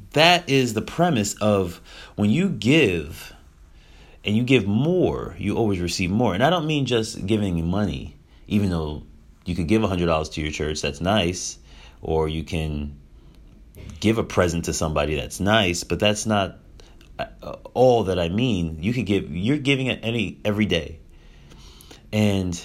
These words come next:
if you understood that, you'll understand what I'm, what I mean. And what I mean is when you give, giving is not an action when I'm talking about giving. I mean, giving is a state of being. You're a giving person.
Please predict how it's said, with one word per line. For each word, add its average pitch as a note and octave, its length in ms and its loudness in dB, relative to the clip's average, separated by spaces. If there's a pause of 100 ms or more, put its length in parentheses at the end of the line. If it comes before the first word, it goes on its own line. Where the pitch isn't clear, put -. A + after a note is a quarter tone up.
(140)
if G2+ 140 -2
you A#2 120 2
understood A#2+ 640 2 (140)
that, - 520 0 (680)
you'll G2+ 220 2
understand F#2 380 -2
what F2 100 2
I'm, E2 160 -2
what F2 220 -2
I E2 100 -2
mean. F2+ 420 0
And F#2 100 -2
what G#2+ 100 4
I G#2 100 2
mean B2 220 0
is F#2+ 320 -2 (400)
when G2+ 140 0
you E3 120 2
give, G2+ 640 0 (720)
giving C#3 400 2
is B2 120 0
not G#2+ 160 0
an F2+ 60 0
action F2 560 -4 (220)
when F#2 160 -4
I'm F2+ 120 -4
talking F2 240 -2
about C#2+ 240 -6
giving. - 260 -10
I F#2 60 -4
mean, F2+ 280 -2
giving A#2 260 2
is G2+ 120 0
a F2 40 -4
state E2+ 260 -4
of C#2+ 160 -8
being. D#2 520 -4 (300)
You're G#2 220 2
a E2+ 40 0
giving E2 680 -2
person. - 500 -6